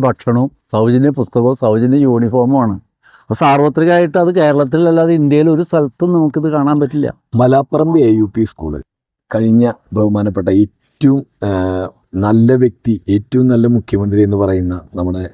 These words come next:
Speaker 2: ബഹുമാനപ്പെട്ട ഉമ്മൻചാണ്ടിയുടെ കാലത്ത് അടച്ചുപൂട്ടലിൻ്റെ മുമ്പിൽ നിൽക്കുമ്പോഴും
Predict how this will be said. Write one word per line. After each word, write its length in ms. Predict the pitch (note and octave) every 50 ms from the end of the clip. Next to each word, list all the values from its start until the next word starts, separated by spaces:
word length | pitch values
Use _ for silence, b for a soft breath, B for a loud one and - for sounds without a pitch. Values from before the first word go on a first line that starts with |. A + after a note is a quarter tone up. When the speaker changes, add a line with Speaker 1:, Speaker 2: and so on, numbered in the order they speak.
| _ E2+
Speaker 2:
ബഹുമാനപ്പെട്ട 480 | F#2 F#2+ F#2 F#2 F#2 F#2 F2+ E2 F#2 F#2 G2 F#2+
ഉമ്മൻചാണ്ടിയുടെ 540 | F2+ F2+ F2+ F#2 F#2 F2+ F2 F#2 F2 F#2 -
കാലത്ത് 320 | F2+ F2 E2+ D#2+ - D2+ C#2+ - B B B B B B B B -
അടച്ചുപൂട്ടലിൻ്റെ 720 | D3 D3 D#3 - - E3+ D3+ D3 B2 B2 A2+ A2+ A2 A2+ A2+ A2 - A2+
മുമ്പിൽ 280 | G#2+ G#2 G#2 G2+ G#2 G#2+ G#2+ G#2
നിൽക്കുമ്പോഴും 420 | - - F2+ E2+ E2 E2 E2